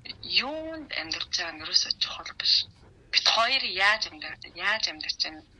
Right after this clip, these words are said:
гэдэг нь надад амар чухал санагддаг. А 30-аас 35 нас хүртэл бид хоёр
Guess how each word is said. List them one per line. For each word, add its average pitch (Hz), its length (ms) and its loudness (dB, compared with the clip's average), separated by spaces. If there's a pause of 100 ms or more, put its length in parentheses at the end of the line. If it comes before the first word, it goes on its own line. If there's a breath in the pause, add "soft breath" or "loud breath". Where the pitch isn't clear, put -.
(180)
гэдэг - 400 -4 (120)
нь 151 80 -14 (500 loud breath)
надад - 260 -4 (140)
амар 160 260 -8
чухал - 300 2
санагддаг. - 600 -10 (600 loud breath)
А - 20 4 (720 loud breath)
30-аас 320 460 4 (120)
35 214 800 -2
нас 175 140 -2
хүртэл - 440 -4
бид - 180 -6
хоёр 165 220 0